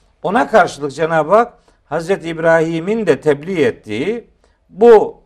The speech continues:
beyanı bizlere hatırlatıyor. En la teziru vaziratun vizra uhra. Şimdi bu tabi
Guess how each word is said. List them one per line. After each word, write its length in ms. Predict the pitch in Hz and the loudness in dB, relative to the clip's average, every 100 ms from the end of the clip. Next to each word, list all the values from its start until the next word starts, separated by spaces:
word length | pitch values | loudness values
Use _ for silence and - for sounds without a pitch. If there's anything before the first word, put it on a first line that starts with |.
| _ | _
beyanı 680 | 127 165 156 143 139 131 92 _ _ 131 | -6 2 4 4 0 -4 -10 _ _ -10
bizlere 360 | 127 123 117 | -6 -2 0
hatırlatıyor. 640 | 113 110 113 101 90 95 85 | 0 -2 -8 -8 -8 -10 -4
En 240 | - 214 165 | 0 0 0
la 200 | 131 123 | 0 -2
teziru 460 | 175 143 131 120 | -8 -8 -6 -4
vaziratun 800 | 120 113 113 160 156 156 170 170 170 _ _ _ | -2 -4 -6 -6 -6 -8 -16 -18 -20 _ _ _
vizra 340 | 170 156 143 | -12 -6 -6
uhra. 380 | 135 - 92 78 - _ _ _ _ | -6 -8 -12 -12 -16 _ _ _ _
Şimdi 240 | - 233 | -12 -8
bu 60 | 254 | -4
tabi 440 | 226 220 220 208 | 0 4 2 2